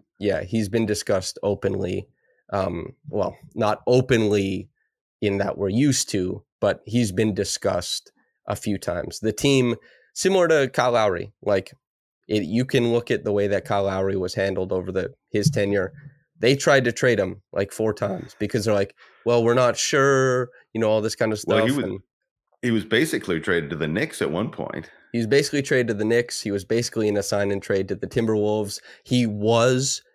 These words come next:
Speaker 1: talked heavily the championship season for Mike Conley, but they ended up with Marc
Speaker 2: Oh, I hadn't
Speaker 1: Gasol
Speaker 2: heard
Speaker 1: for
Speaker 2: that.
Speaker 1: J V. Yes, they were trying to
Speaker 2: Ah.
Speaker 1: swap J V and Kyle for Conley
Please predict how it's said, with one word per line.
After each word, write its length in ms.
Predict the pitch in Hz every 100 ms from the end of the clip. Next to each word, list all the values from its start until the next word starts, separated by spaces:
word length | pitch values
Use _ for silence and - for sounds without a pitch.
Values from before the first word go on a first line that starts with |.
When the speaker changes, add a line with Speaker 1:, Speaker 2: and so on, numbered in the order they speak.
| _ _ _ -
Speaker 1:
talked 600 | - 101 90 - - - _ _
heavily 680 | - 117 123 101 92 87 104 _ -
the 80 | 107
championship 760 | - 151 185 160 143 151 139
season 440 | - 160 107 92 - _ _ _ _ _
for 160 | - 107
Mike 240 | 104 107
Conley, 440 | 123 127 104 - - _ _ _ -
but 100 | 104
they 120 | 107
ended 240 | 117 131 127
up 160 | 113
with 140 | 113 104
Marc 160 | 98 98
Speaker 2:
Oh, 80 | 90
I 160 | 110
hadn't 240 | 117 123 113
Speaker 1:
Gasol 60 |
Speaker 2:
heard 200 | 107 123 113
Speaker 1:
for 60 |
Speaker 2:
that. 140 | 69 55
Speaker 1:
J 180 | 107 110
V. 280 | 135 - _ -
Yes, 420 | 127 110 - - _ -
they 120 | 120
were 160 | 143
trying 440 | 139 123 127 135 135
to 180 | 78 82
Speaker 2:
Ah. 60 | 95 95
Speaker 1:
swap 400 | 104 104 101 - - _ _ _ -
J 320 | - 110 120
V 440 | 107 113 110 98 -
and 240 | - 92 -
Kyle 540 | - 113 117 107 107
for 200 | 98 101
Conley 840 | - - 117 135 131 104 90 71